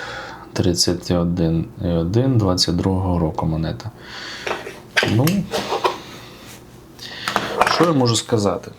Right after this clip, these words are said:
Всі, хто збирає такі монети, архістратеги,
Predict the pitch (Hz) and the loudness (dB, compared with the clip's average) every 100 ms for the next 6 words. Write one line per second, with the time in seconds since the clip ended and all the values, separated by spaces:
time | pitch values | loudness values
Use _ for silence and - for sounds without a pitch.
0 | - - - 170 165 - 143 139 139 127 | -10 -2 2 2 2 2 4 4 0 2
1 | 110 107 123 117 107 104 - 113 123 175 | 4 6 6 2 0 -2 2 4 4 2
2 | 175 92 - - - - - - - - | 2 -2 -2 -12 -20 -20 -20 -20 -20 -2
3 | - 98 - - - 98 104 92 92 | 0 2 0 2 2 4 4 2 0